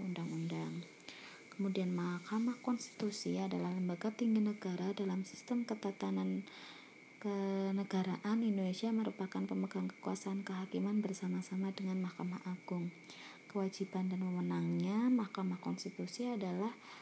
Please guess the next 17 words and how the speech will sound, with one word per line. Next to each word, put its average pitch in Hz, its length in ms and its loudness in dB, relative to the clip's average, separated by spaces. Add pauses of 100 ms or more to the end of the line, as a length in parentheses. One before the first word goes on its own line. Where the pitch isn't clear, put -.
(140)
berwenang 190 640 2
mengadili 208 560 4
pada 190 240 -2
tingkat 269 480 2
pertama 202 400 -2
dan 190 240 0
terakhir 185 400 0
yang 208 240 2
putusannya 202 560 0
bersifat 196 400 -4 (160)
final 190 560 6 (400)
untuk 254 320 4
menguji 226 480 4
undang-undang 190 560 2
terhadap 190 400 0
undang-undang 185 480 2
dasar, 175 640 0